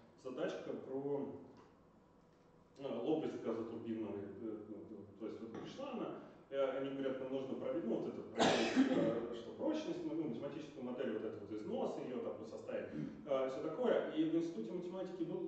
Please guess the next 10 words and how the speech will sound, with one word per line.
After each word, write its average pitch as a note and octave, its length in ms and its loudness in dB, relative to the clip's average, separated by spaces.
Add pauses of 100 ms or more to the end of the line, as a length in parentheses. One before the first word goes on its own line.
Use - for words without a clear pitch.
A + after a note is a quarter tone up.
(140)
э, - 180 4
есть - 260 4
специалист, - 380 0
который - 300 0 (960)
близко D#3+ 220 2
математикой D#3+ 460 2
занимается, - 460 0
но F#3+ 100 2
он - 80 2
занят, D3 260 2